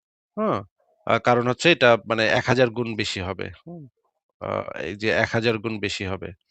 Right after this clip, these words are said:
এখন, আ, ইয়াজুজ মাজুজের প্রাচীরটা কই আছে? প্রাচীরটা আছে, আ, হচ্ছে গিয়ে এই জায়গাটাতে। আ, এই যে দেখেন এই হাদিসটার ভিতরে আছে বুখারী শরীফের সাত হা-, দুই হাজার সাতশো নম্বর হাদিসে আছে এই যে জুলকারনাইন যে একটা,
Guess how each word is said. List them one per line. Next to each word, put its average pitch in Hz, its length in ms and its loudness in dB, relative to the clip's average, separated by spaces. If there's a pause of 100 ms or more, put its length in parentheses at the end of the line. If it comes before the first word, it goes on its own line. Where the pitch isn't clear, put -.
(760)
এখন, 113 540 2
আ, 113 400 4 (680)
ইয়াজুজ 135 400 6
মাজুজের 135 360 4
প্রাচীরটা 131 480 4
কই 131 280 2
আছে? 131 240 2
প্রাচীরটা 110 500 2
আছে, 104 260 0 (140)
আ, 101 520 -4
হচ্ছে 101 280 -8
গিয়ে 135 240 -4
এই 110 140 -2
জায়গাটাতে। 92 580 -4 (1600)
আ, - 120 0 (1200)
এই 139 140 6
যে 135 120 8
দেখেন 131 240 6
এই 135 140 6
হাদিসটার 117 420 2
ভিতরে 120 260 2
আছে 117 220 2
বুখারী 117 300 -4
শরীফের 117 400 -2
সাত 110 420 6
হা-, 117 280 0
দুই 120 180 2
হাজার 123 200 4
সাতশো - 420 -2
নম্বর 117 260 -2
হাদিসে 110 380 0
আছে 110 260 0
এই 123 80 -2
যে 107 140 -6
জুলকারনাইন 113 560 0
যে 120 100 4
একটা, 135 360 4